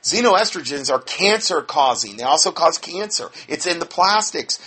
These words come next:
When you buy anything plastic, plastic water bottles are one of the worst. It's in the water.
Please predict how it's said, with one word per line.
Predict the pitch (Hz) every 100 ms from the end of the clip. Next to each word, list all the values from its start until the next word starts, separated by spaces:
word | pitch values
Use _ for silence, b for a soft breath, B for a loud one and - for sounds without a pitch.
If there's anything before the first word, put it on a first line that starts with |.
| B
When | 147 151
you | 143
buy | 123 156 151
anything | - 180 202 202 180
plastic, | 160 180 208 196 147
plastic | - 156 175 170 156
water | 160 180 175
bottles | 127 113
are | 123
one | 139
of |
the | 139
worst. | 127 156 175 110 - - _ _ b b b b _ -
It's | 143
in |
the | 160
water. | 151 156 196 214 131